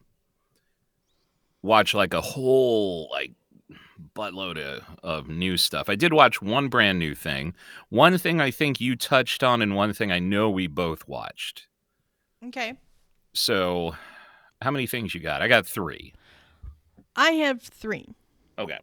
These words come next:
Speaker 2: Okay.
Speaker 1: I, if I can start.
Speaker 2: You go right ahead.
Speaker 1: Do, do you mind?
Speaker 2: I don't mind at all.
Speaker 1: Just because I, one of these things might be a half thing, and I,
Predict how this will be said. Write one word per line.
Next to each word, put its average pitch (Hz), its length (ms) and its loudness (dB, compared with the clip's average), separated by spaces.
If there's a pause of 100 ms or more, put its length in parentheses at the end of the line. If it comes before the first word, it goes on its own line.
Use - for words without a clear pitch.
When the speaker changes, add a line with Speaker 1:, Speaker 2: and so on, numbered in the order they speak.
(960)
Speaker 2:
Okay. 220 360 -6 (720)
Speaker 1:
I, 87 100 -8 (480)
if 131 180 2
I 170 140 8
can 170 200 0
start. - 840 0 (680)
Speaker 2:
You 277 240 0
go 240 180 -2
right 208 200 -2
ahead. 180 260 -6
Speaker 1:
Do, 139 140 0
do 135 200 -4
you 139 80 0
mind? 135 360 -2 (840)
Speaker 2:
I 247 220 2
don't 220 220 0
mind 185 260 -6
at 180 140 -16
all. 156 60 -18
Speaker 1:
Just 160 200 2
because 143 260 4
I, 135 80 8
one 131 440 2
of 185 80 2
these 135 220 0
things 120 320 -2
might 113 240 0
be 98 140 4
a 82 60 4
half 90 380 0
thing, 71 460 -8
and 76 80 -6
I, 76 100 -4